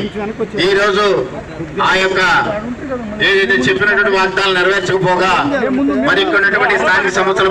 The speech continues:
ప్రజాప్రతినిధులను నిరంతరం వేధిస్తూ మీకు ఏదైనా తీర్మానాలు కావాలన్నా, ఎంబుక్ రికార్డు కావాలన్నా మీరు కండవలు మార్చుకోవాలి,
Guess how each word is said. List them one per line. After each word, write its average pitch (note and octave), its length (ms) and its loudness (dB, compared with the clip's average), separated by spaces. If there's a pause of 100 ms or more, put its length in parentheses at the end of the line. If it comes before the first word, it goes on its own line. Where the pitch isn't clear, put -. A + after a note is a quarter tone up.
ప్రజాప్రతినిధులను F#3 720 2 (480)
నిరంతరం G3 480 2
వేధిస్తూ F#3+ 440 2 (840)
మీకు F#3 240 2
ఏదైనా F#3+ 280 2 (520)
తీర్మానాలు G3 560 2
కావాలన్నా, F#4 420 2 (760)
ఎంబుక్ G3 300 0
రికార్డు F#3 360 0
కావాలన్నా F3+ 420 4 (420)
మీరు F3 220 2
కండవలు F#3+ 420 2
మార్చుకోవాలి, F3 640 2